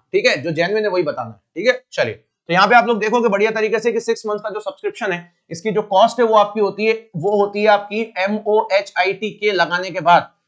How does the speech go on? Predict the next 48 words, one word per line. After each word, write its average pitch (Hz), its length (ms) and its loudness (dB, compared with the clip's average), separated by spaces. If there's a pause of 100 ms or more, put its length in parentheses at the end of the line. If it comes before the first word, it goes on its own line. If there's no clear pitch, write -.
(120)
जो 170 120 -4
कि 214 100 -4
टेक्स्ट 190 260 -2
बुक 208 120 -2
का 214 80 -6
universal 185 520 -2
code 175 240 -4
है, 190 60 -2
और 202 80 -2
ये 202 80 -2
final 190 300 -4
price 196 300 -2
आपकी 190 220 -2
सिर्फ 214 200 -6
फ़ोर 202 320 -2
टू 208 200 -6
एट 185 200 -2
नाइन 175 260 -6
हो 147 160 -8
जाती 139 320 -8
है। 117 60 -18 (420)
तो 160 60 -4
मैं 185 100 2
आपको 185 200 2
यही 226 120 0
बोलूंगा 220 300 0
कि 220 160 -4
फ़ोर 208 240 0
टू 214 100 -2
एट 202 160 0
नाइन 202 220 -2
में 208 80 0
आपको 202 180 0
ये 208 100 2
final 196 320 -4
मिल 190 180 -4
जाता 190 260 0
है। 196 100 -2
मुझे 180 140 -10
लगता 185 220 -6
है 190 60 -4
कि 185 120 -10
इससे 180 160 -12
बेहतर 147 300 -8
कुछ 165 240 -14
नहीं 170 80 -10
हो 170 60 -10
सकता। 196 320 0